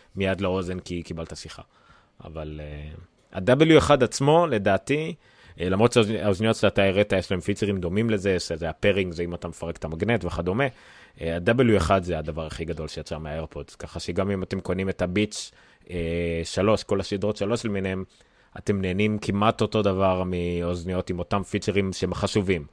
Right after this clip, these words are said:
זה שה-AirPods הם, הם, הם, אה, truly wireless, וזה קטנות וכאלה, זה פיצ'רים,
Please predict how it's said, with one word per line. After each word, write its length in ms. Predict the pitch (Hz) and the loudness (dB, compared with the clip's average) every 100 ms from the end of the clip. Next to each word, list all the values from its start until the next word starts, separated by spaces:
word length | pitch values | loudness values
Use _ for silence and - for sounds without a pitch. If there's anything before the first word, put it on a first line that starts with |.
| _ _ - | _ _ 2
זה 100 | 165 | 6
שה-AirPods 580 | 156 127 143 147 104 101 | 8 8 8 6 6 0
הם, 320 | 92 87 80 | -4 -8 -10
הם, 240 | 85 82 80 - - | -12 -10 -12 -16 -20
הם, 280 | 78 80 78 78 | -16 -14 -12 -12
אה, 40 | - | -4
truly 200 | 120 107 | 0 2
wireless, 540 | 110 151 143 113 92 - | 6 6 4 2 -2 -8
וזה 260 | 82 76 78 76 71 73 71 69 | -14 -14 -14 -14 -16 -18 -18 -18
קטנות 560 | - 85 98 156 - 90 | -12 -6 -2 0 -2 -6
וכאלה, 480 | 80 80 131 160 135 107 _ _ _ | -10 -4 -2 -2 -4 -6 _ _ _
זה 200 | 92 92 | -8 -6
פיצ'רים, 760 | 95 - 120 123 104 107 101 | -4 -2 0 2 2 0 -2